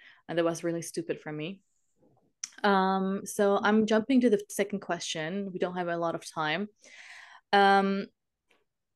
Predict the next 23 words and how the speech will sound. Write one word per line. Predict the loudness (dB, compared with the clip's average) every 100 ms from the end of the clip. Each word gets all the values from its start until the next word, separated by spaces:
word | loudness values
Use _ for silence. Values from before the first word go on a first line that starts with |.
| _ _ 2
I | 4
have | 6 6
a | 6
lot | 4
of | 2 0
non-Muslim | -2 -2 -2 -4 -6
friends | -4 -4 -4 -6 -12 -18 _ _ _ _ _ _ _ _ _ -14 -4
as | -4 -4 -6
Western | -6 -4 -4 -4
Muslims. | -6 -6 -6 -4 -6 -10 -18 -20 -20 -18
So | -2 4 6 6
the | 6 2
second | 0 -2 0 0
question | 0 0 -2
is, | 0 0 -2 -14 _ _ _
does | 4 4
seeking | 4 2 6 4
relationships | 6 4 2 -2 -6 -6 -8 -10 -14 -16 _ _ 4
differ | 6 6 2
from | 2 0 0
being | 0 0 0 -2
a | -4
non-Muslim? | -2 -2 -2 -4 -6 -6 -6 -6